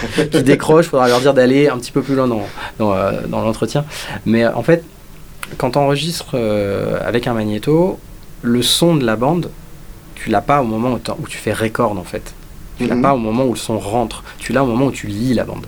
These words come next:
Speaker 1: C'est l'histoire des têtes de lecture et des têtes d'enregistrement,
Speaker 2: C'est l'histoire
Speaker 1: c'est
Speaker 2: des
Speaker 1: ça ?
Speaker 2: têtes de lecture, mais c'est surtout l'histoire de l'effet de la bande elle-même, en
Speaker 1: Hmm.
Speaker 2: fait.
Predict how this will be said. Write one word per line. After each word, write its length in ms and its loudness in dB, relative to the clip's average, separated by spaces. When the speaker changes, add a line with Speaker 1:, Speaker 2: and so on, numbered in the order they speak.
Speaker 1:
C'est 160 -2
l'histoire 400 0
des 160 2
têtes 160 -2
de 100 2
lecture 440 0
et 40 0
des 100 -2
têtes 180 -2
d'enregistrement, 440 4
Speaker 2:
C'est 140 6
l'histoire 260 2
Speaker 1:
c'est 60 4
Speaker 2:
des 60 2
Speaker 1:
ça ? 40 -2
Speaker 2:
têtes 160 4
de 60 2
lecture, 480 2
mais 80 0
c'est 140 -4
surtout 340 -4
l'histoire 400 2
de 100 -2
l'effet 380 2
de 60 0
la 100 2
bande 180 0
elle-même, 320 0
en 40 0
Speaker 1:
Hmm. 220 2
Speaker 2:
fait. 60 0